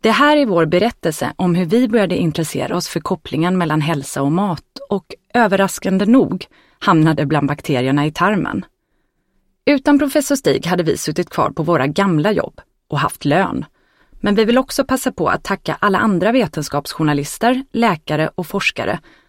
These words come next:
som vi haft glädjen att lära känna de senaste åren. Tack allesammans.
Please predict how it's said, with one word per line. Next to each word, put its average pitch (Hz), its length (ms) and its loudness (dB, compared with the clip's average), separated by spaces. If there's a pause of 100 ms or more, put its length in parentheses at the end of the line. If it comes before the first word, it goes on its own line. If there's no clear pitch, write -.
som 190 200 0
vi 160 60 4
haft 147 240 -2
glädjen 147 520 -2
att - 160 -8
lära 147 240 -2
känna 160 420 -2 (180)
de 160 220 -4
senaste - 400 -8
åren. - 380 -8 (760)
Tack - 280 0
allesammans. - 800 -4